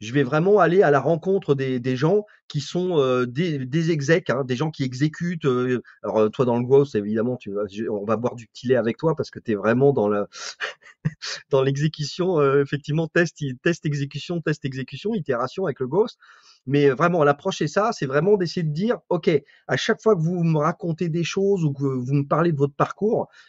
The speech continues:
ce qui m'intéresse, c'est d'essayer d'extraire, bah, ce, voilà, qu'est-ce que vous avez appris à un moment donné, qu'est-ce que vous êtes capable de transmettre. Alors, on sait, toi et moi, que ça sert à rien de copier-coller. Chaque parcours, euh, il est idan-, il est, euh, il est, euh, spécifique.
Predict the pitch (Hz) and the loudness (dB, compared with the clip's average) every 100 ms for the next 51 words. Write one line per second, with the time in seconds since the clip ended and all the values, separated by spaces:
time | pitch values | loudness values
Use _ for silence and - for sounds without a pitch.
0 | _ - 165 170 185 - 165 175 233 - | _ -4 2 4 4 4 4 4 2 0
1 | 143 160 - 165 180 185 - - 214 240 | 0 0 -2 2 2 0 -4 0 2 0
2 | - _ 131 - - - _ _ - 170 | -6 _ -6 -6 -12 -20 _ _ -4 -2
3 | 135 - - 185 - 160 160 160 165 156 | -2 -4 0 0 0 0 2 2 2 0
4 | 156 180 185 151 156 160 147 151 175 180 | -2 -2 2 2 2 2 2 0 2 2
5 | 175 165 160 160 151 151 170 175 180 156 | 0 -2 -4 -2 -2 0 -2 2 0 0
6 | 143 160 151 180 190 117 120 - _ _ | -4 -4 -4 -2 -2 -2 -4 -4 _ _
7 | _ _ _ - 127 - 143 147 147 143 | _ _ _ -6 -4 -2 -4 2 4 4
8 | 143 170 160 131 123 139 117 135 143 147 | 2 0 -2 -4 -4 -4 -2 0 0 -2
9 | 139 139 143 175 175 - - - - - | -2 -2 -2 -2 -2 -6 -8 -4 -4 -2
10 | 143 - 160 165 135 110 113 117 123 117 | -6 -6 -6 -2 0 0 -2 -2 -2 -2
11 | 117 139 131 117 120 120 113 110 117 117 | -2 -2 -2 -2 0 0 0 0 0 0
12 | 120 117 107 - 127 - 117 185 180 | 0 0 0 -2 -8 -8 -10 -8 -10